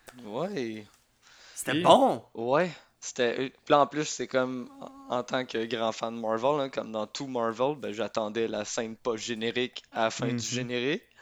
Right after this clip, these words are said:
Speaker 3: <laughs>
Speaker 1: Puis là, j'étais là, ah, ça, je, je me demande que ça va être, mais en plus, non, c'est en continuité totale avec l'autre Spider-Man, euh, P S quatre qui était sorti. Je me dis, c'est,
Speaker 2: Ouais.
Speaker 1: c'est juste parfait, là. Une bonne histoire. C'est
Speaker 2: Mhm.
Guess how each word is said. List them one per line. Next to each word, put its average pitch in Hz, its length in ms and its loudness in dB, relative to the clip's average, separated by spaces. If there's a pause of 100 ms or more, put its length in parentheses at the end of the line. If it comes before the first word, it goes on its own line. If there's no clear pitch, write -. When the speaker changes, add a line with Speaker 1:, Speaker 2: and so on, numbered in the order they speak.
(440)
Speaker 3:
<laughs> - 460 -16
Speaker 1:
Puis 120 460 0
là, 123 160 2
j'étais 117 220 -2
là, 113 320 4
ah, 110 40 -10
ça, 104 360 -6
je, - 100 -10 (240)
je - 140 -12
me 120 40 -4
demande 120 200 -2
que 127 80 -8
ça 117 140 2
va 107 140 2
être, 156 180 -2
mais 113 140 -6
en 104 100 -4
plus, - 440 -8 (220)
non, 131 240 -4
c'est 113 280 -6
en 110 220 -2
continuité 123 600 -4
totale 127 360 0
avec 107 240 -2
l'autre 117 220 -6
Spider-Man, 107 680 -4 (420)
euh, 104 180 -8
P 110 140 -2
S 107 160 -2
quatre - 280 0
qui 120 80 -4
était 113 180 -6
sorti. 139 460 -10 (460)
Je 110 80 -12
me 104 60 -8
dis, 98 60 -8
c'est, 107 280 -4
Speaker 2:
Ouais. 131 300 -4
Speaker 1:
c'est - 240 -4
juste 117 200 -2
parfait, 110 380 0
là. 104 80 -12 (320)
Une 131 80 -10
bonne 147 160 4
histoire. 123 380 -2 (440)
C'est 123 720 0
Speaker 2:
Mhm. 156 180 -4